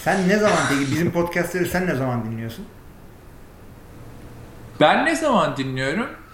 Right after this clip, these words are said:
Speaker 1: Yani
Speaker 2: Şey,
Speaker 1: kaç gün
Speaker 2: şeyde bir
Speaker 1: sonra?
Speaker 2: dinliyorum abi. Yok, ben şöyle dinliyorum. Bunu Podbean'e yüklerken oldu mu olmadı mı diye bir
Speaker 1: Hmm.
Speaker 2: bakıyorum, dinliyorum.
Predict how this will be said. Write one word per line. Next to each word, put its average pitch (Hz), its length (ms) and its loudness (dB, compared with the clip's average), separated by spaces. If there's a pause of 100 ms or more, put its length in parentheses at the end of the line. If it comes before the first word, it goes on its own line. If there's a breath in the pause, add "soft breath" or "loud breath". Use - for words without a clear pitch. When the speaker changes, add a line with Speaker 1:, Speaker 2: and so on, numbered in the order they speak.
(560)
Speaker 1:
Yani 123 140 0
Speaker 2:
Şey, 190 120 2
Speaker 1:
kaç 185 160 6
gün 196 60 8
Speaker 2:
şeyde 240 160 6
bir - 100 2
Speaker 1:
sonra? 185 100 4
Speaker 2:
dinliyorum 202 420 4
abi. 117 160 -4 (800)
Yok, 151 240 6
ben 180 140 8
şöyle 214 380 4
dinliyorum. 107 380 -2
Bunu 127 140 -6
Podbean'e 160 560 0
yüklerken 151 580 2
oldu 147 260 4
mu 160 100 2
olmadı 156 480 4
mı 107 200 4
diye 104 300 6
bir 98 300 0
Speaker 1:
Hmm. 147 60 -8 (380)
Speaker 2:
bakıyorum, 113 640 6
dinliyorum. 117 500 2